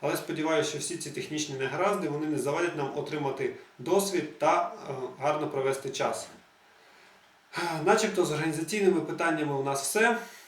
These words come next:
і ми можемо перейти до навчання. Е, сьогодні ми поговоримо про те, що таке блог, е, чим блогер відрізняється від звичайної людини, які існують блог-платформи, як обрати блогеру свою тему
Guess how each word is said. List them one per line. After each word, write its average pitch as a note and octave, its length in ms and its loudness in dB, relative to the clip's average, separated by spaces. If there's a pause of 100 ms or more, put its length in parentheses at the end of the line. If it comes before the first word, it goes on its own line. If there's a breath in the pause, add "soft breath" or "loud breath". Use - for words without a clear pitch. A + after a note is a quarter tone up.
(140)
і D#3 60 -2
ми G3 140 8
можемо E3+ 340 4
перейти D3+ 380 4
до D#3+ 120 0
навчання. C#3+ 520 0 (1120 loud breath)
Е, A#2+ 220 -2
сьогодні G#3 540 4
ми F#3 160 6
поговоримо E3 640 4
про D#3 140 0
те, D#3+ 440 0
що - 280 0
таке F#3+ 240 4
блог, F3+ 500 4 (300 loud breath)
е, C3+ 260 6
чим F#3+ 180 6
блогер D#3 360 4
відрізняється D3 800 2
від C3+ 280 2
звичайної C3+ 600 2
людини, F#3 500 4 (280 loud breath)
які D3 240 2
існують E3 420 4
блог-платформи, E3+ 880 4 (160)
як E3+ 280 2
обрати D3+ 400 2
блогеру C3+ 400 2
свою C#3+ 300 -2
тему A#2+ 360 -2